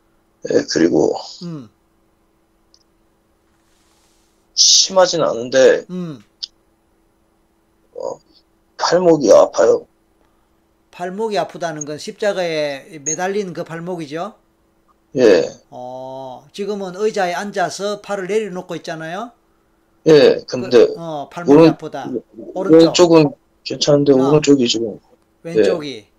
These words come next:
Speaker 1: 오-, 오른쪽이 아파요.
Speaker 2: 아, 오른쪽이 아파요. 왼쪽은 괜찮은데.
Speaker 1: 예.
Speaker 2: 그러니까 이제 팔을 스-, 에, 저처럼 의자에 앉아갖고 이렇게 내려놓고 있을 텐데, 아무튼.
Speaker 1: 예.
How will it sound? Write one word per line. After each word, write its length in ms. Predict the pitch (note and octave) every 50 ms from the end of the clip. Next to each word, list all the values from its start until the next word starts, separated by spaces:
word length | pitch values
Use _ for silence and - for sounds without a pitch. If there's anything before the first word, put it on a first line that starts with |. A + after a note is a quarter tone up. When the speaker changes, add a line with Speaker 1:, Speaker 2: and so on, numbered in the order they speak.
| _ _ _ _ _ _ _ _ _ _ _ _ _ _ _ _ _ _ _ _ _ _ _ _ _ _ _ _ _ _
Speaker 1:
오-, 300 | - - - - C#3 D3+ D#3
오른쪽이 640 | E3 F3 E3+ D#3+ D#3+ D#3 D#3 C#3+ C3+ A#2+ - - - G#2
아파요. 440 | C3+ C3 - - C#3 A#2+ - - -
Speaker 2:
아, 120 | - D#3 D3+
오른쪽이 420 | D3 E3+ F3+ F3+ F3+ D#3+ F3 D3+ D3+
아파요. 340 | D3 D3 - C#3+ D3 C#3+ C#3
왼쪽은 380 | D#3 F3 E3 - F#3+ E3+ D#3+ D3
괜찮은데. 720 | C#3+ C3+ - D#3 D3+ C#3 B2+ A#2+ D#3 D#3 D#3 C#3 A#2+ G#2+ _ _ _ _ _ _ _ _ _ _ _ _ _ _ _ B2
Speaker 1:
예. 220 | B2 - - - - _ _ _ _ _ _ _
Speaker 2:
그러니까 340 | D#3 D#3+ D#3 - E3 D3+
이제 300 | C#3+ C#3 C#3+ D3 C#3+ C#3 C#3
팔을 360 | - E3+ F3 E3+ D#3+ D3+ C#3+
스-, 220 | B2+ - - - - -
에, 140 | G3 G3
저처럼 420 | G3 - D#3+ D3+ - F#3+ F#3 F3 E3
의자에 260 | F#3 G3+ G3 F#3+ F3 E3
앉아갖고 460 | D#3+ E3 D#3 D#3 D#3 D3 C#3+ C3+ D#3
이렇게 260 | D#3+ D#3 D#3+ - - D3+
내려놓고 440 | D#3 F3+ F3+ F3+ D#3+ D#3+ D#3 - D3+
있을 220 | C3+ C3 C#3+ C3+
텐데, 580 | - D3+ C#3+ C#3 B2+ E3 F3+ F3+ E3+ C#3 A2+ - _ _ _ _ _
아무튼. 340 | _ C#3+ D3+ D3+ - - D#3 D#3
Speaker 1:
예. 340 | D3 A#2+ A2+ A#2 F#2 E2